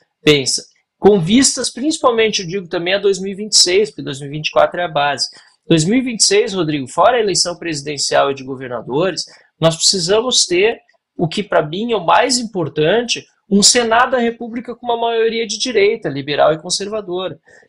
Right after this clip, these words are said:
E, pra isso, nós precisamos ter dois senadores de direita eleitos em cada estado. Né? Eu sou pré-candidato, eu tenho dito isso onde eu passo, eu quero ser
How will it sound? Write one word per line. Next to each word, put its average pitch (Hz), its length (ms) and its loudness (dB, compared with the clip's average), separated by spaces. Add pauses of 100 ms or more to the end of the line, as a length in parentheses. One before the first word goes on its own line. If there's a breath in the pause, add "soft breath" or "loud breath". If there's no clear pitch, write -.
(120)
E, 196 100 4
pra 240 220 6
isso, 262 320 2
nós 302 140 -2
precisamos 254 680 0
ter 269 180 0
dois 240 440 2
senadores 247 580 0
de 247 120 -12
direita 220 420 0
eleitos 226 360 -2
em - 40 -20
cada 233 180 0
estado. 196 520 2 (460)
Né? 147 240 4
Eu 202 80 6
sou 240 180 2
pré-candidato, 214 720 0
eu 160 60 -12
tenho 240 200 -2
dito 180 360 -4
isso 190 260 -4
onde 208 140 -4
eu 170 60 -2
passo, 185 400 2
eu 160 40 -10
quero 170 200 -6
ser 196 340 -4